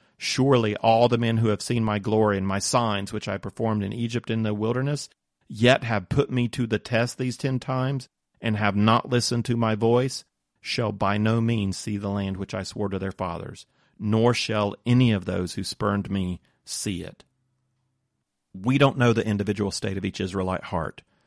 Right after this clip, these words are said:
Taken as a whole, this generation proved a faithless generation from the sin of the golden calf to the end of the forty years in the wilderness.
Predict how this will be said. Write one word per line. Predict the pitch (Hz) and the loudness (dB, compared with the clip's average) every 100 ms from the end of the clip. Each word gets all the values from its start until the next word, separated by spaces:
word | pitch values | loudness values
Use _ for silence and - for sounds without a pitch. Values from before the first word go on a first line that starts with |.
| _ _ | _ _
Taken | 131 131 135 | -2 0 0
as | 110 | 2
a | 95 | 2
whole, | 120 120 117 | 4 4 4
this | 101 98 117 117 | -4 0 0 2
generation | - 120 110 107 107 110 104 | -2 0 2 2 2 -2 -4
proved | - 110 107 98 | 0 2 2 -2
a | 104 - _ - | -8 -10 _ -2
faithless | 113 107 - 110 104 - - _ _ - | 0 0 -2 -4 -4 -6 -12 _ _ -14
generation | - 110 113 101 87 - 90 - - _ _ _ _ | -2 0 2 0 -2 -6 -8 -10 -14 _ _ _ _
from | 104 98 | -4 -4
the | 85 | -2
sin | - 110 | -2 0
of | 107 | 0
the | 113 | 0
golden | 107 110 | 0 0
calf | - 95 87 85 - _ _ - | -2 -4 -6 -8 -14 _ _ -10
to | 104 | -6
the | 104 104 | -6 -2
end | 104 104 | 0 0
of | 95 | -2
the | 98 | -4
forty | - 98 95 | -2 -2 -2
years | 92 90 95 | -2 -2 -4
in | |
the | 92 | -4
wilderness. | 90 92 98 - - | -4 -6 -8 -12 -14